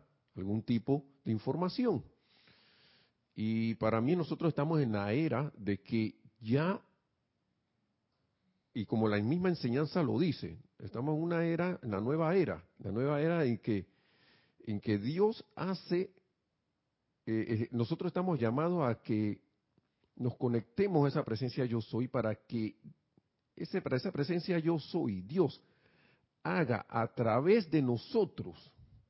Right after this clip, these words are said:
lo que antes la conciencia de la humanidad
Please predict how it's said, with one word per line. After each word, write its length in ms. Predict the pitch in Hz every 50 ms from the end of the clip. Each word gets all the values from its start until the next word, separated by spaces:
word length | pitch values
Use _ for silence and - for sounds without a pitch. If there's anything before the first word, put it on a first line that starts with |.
| _ _ _
lo 280 | 123 120 123 120 104
que 220 | - - 117 127 165
antes 580 | 196 175 135 117 - - 113 123 - - - _ _ _ _ _ _ _ _ _ _ _ _ _ _ _ _
la 120 | - 113 113
conciencia 420 | - 117 113 - 143 135 160 165
de 40 | 143
la 60 | 143
humanidad 400 | 131 117 113 110 110 127 147 139